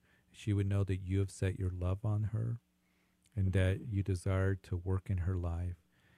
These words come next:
And, Lord, that abundant life comes from a life just surrendered to you and trusting in you, looking to you, believing your word. Lord, I pray for Madeline. I just pray for that, that you would work in her and give Kimberly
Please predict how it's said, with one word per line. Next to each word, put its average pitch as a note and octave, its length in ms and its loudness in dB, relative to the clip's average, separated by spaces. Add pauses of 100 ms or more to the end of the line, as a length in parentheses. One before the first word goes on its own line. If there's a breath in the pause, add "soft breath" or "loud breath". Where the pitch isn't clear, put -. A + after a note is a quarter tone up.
(240 soft breath)
And, G2 240 2
Lord, G2 300 4
that F#2 200 2
abundant G2+ 500 0
life F#2+ 240 0
comes F#2 580 -4 (160)
from G2+ 140 -2
a F#2+ 60 2
life F#2+ 380 2
just - 240 -8
surrendered G2 520 0
to G#2 100 -6
you G2+ 200 2
and F#2 160 -2
trusting - 480 -4
in G2 180 0
you, G2 380 0 (380 loud breath)
looking G2+ 380 0
to G#2+ 120 -4
you, G2 480 0
believing G2+ 480 0
your F#2+ 140 2
word. F#2+ 440 -2 (460 soft breath)
Lord, G#2 200 2
I G#2+ 80 4
pray A2 280 0
for - 160 -6
Madeline. E2+ 580 -6 (360 soft breath)
I G#2 80 0
just G2+ 280 -2
pray G#2 320 2
for G#2 220 -4
that, F2 300 0 (320 soft breath)
that G#2 120 2
you G#2+ 200 0
would G2 200 0
work G#2 260 2
in F#2+ 80 2
her F2+ 180 0
and F#2 140 -2
give A#2+ 240 -2
Kimberly G#2 600 0